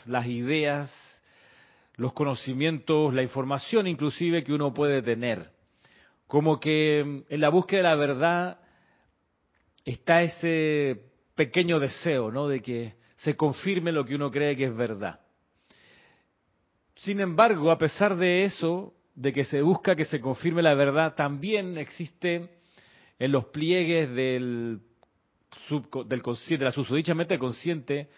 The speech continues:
mm, cierto resquemor al hecho de que puede que la verdad que uno cree que es, en realidad no sea verdad.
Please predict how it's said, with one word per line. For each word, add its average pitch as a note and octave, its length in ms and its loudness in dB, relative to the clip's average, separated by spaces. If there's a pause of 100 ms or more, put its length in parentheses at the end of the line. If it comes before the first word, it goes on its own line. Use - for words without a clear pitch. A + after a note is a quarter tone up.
(600)
mm, B2 580 -6
cierto D3+ 1080 2 (3000)
resquemor C#3+ 840 -2 (720)
al C#3+ 180 6
hecho E3 260 4
de D3+ 140 4
que C#3+ 520 0 (920)
puede G#3 320 8
que D3+ 100 4
la D3 140 8
verdad C#3 500 2
que C#3 140 -2
uno D3 240 0
cree D#3 260 2
que C#3 320 0
es, B2+ 100 -4 (240)
en C3+ 200 -4
realidad C3+ 580 0
no C3+ 240 -4 (240)
sea C3 340 0
verdad. F#2+ 480 -8